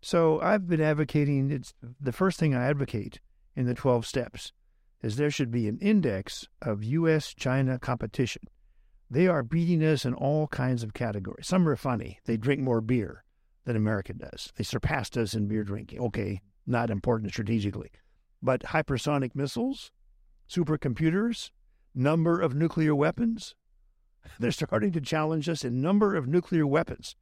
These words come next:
This was the core of the Cold War. We don't see any real reaction.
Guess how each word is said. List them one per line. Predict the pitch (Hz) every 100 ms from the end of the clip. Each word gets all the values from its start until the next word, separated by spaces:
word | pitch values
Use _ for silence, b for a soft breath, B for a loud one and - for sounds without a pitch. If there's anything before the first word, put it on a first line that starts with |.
| _ _ -
This | 151
was | 175 165
the | -
core | 196 190 190
of | 170
the | 151
Cold | - 175 170
War. | 233 - - - _ _ _ _ _ _ _ -
We | 147
don't | 175 202 -
see | 190 180 175
any | 170 156
real | 156 160
reaction. | 143 135 156 175 - 107 98